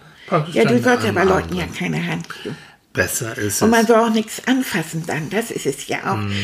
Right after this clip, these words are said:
Speaker 2: Weil dieser Virus bleibt ja wohl auch auf einer Packung oder
Speaker 1: Ja.
Speaker 2: irgendwo dran. Nicht
Speaker 1: Aber
Speaker 2: lang,
Speaker 1: jetzt,
Speaker 2: aber er bleibt. Hab
Speaker 1: aber
Speaker 2: ich das
Speaker 1: auch jetzt
Speaker 2: richtig
Speaker 1: nicht
Speaker 2: was sagen?
Speaker 1: übertreiben. Also jetzt wird's, wird nicht panisch, ne?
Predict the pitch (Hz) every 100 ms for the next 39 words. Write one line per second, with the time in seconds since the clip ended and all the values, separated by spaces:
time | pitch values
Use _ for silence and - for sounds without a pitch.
0 | 110 190 196 214 208 214 208 220 220 240
1 | - 190 - - 202 214 - - - 202
2 | - 190 214 226 - 208 - 185 - -
3 | 117 101 95 190 196 202 208 - 190 175
4 | - - - - 185 123 226 247 - 214
5 | 233 254 254 254 202 170 165 - 170 160
6 | 147 147 165 143 185 170 180 139 123 95
7 | 95 92 85 90 - - 123 131 131 135
8 | - 139 127 - - 135 131 143 131 -
9 | 98 107 147 196 196 - 113